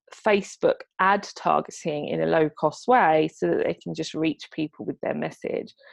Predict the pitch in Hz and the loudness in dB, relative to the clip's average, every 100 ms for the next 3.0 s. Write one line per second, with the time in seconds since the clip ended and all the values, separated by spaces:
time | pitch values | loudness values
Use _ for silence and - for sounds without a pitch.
0 | - _ _ 196 175 175 165 165 165 156 | -20 _ _ 0 2 4 2 2 0 -2
1 | - - 147 151 147 - _ _ _ _ | -6 -4 0 0 -2 -8 _ _ _ _
2 | _ - 185 175 - 185 165 156 151 156 | _ -4 -2 -2 -2 0 0 0 -4 -8